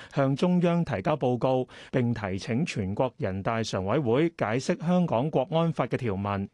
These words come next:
釐清冇本地全面執業資格嘅海外律師或者大律師可否以任何形式參與處理危害國家安全犯罪案件嘅工作。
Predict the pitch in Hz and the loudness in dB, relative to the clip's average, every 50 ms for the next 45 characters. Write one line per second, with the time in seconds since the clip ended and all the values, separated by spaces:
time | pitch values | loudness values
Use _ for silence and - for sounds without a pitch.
0 | _ _ _ - 123 117 107 104 110 - 196 208 202 190 170 123 123 139 - 143 | _ _ _ -2 0 0 0 0 0 0 2 4 4 4 4 4 2 0 0 2
1 | 117 120 160 165 156 127 120 110 - - 117 95 95 101 113 117 113 113 110 185 | 2 2 2 2 2 2 2 0 -2 -4 -2 -2 0 2 2 4 2 2 2 0
2 | 170 - - 120 117 110 - - - 175 175 170 156 - 143 131 123 - - 127 | -2 -2 0 0 0 0 0 0 2 2 2 4 2 2 0 -2 -2 0 0 2
3 | 123 120 107 113 117 143 156 139 117 113 107 - - - 170 165 139 135 120 104 | 2 0 0 0 0 2 2 2 2 2 0 -2 0 0 2 2 2 0 -2 -2
4 | - - 110 107 135 143 143 117 107 110 107 - - 175 165 170 156 - - - | -4 -2 0 0 0 0 0 0 0 -2 -2 0 2 2 4 4 2 0 -6 -14
5 | - - - - 120 123 143 - 139 135 156 143 120 113 117 120 117 117 104 101 | -18 -8 -4 0 0 0 0 2 0 0 2 2 2 2 2 2 2 2 0 0
6 | 101 95 98 90 87 92 95 - 180 175 170 - _ _ - - 175 170 170 165 | -2 -4 -4 -4 -6 -6 -2 0 0 0 0 -2 _ _ -4 -2 0 2 2 2
7 | 147 107 107 113 113 - - 123 104 110 120 120 113 104 113 123 120 104 92 92 | 2 2 0 0 -2 -2 -4 -2 -2 0 0 0 0 0 2 0 0 -2 -2 -4
8 | 95 110 113 110 113 - - 131 123 - - 170 160 165 165 160 160 165 165 160 | -2 0 0 0 0 0 -2 -2 -2 -2 -2 0 0 2 2 2 2 2 2 0
9 | - - 98 95 95 - - 117 113 113 113 - 123 113 113 117 120 127 123 127 | 0 -2 -4 -4 -4 -2 -2 0 0 0 0 0 0 2 2 2 2 2 2 2
10 | 123 113 123 113 143 139 - 156 160 160 147 - 143 131 123 | 2 0 0 0 0 0 2 2 2 2 2 2 2 0 0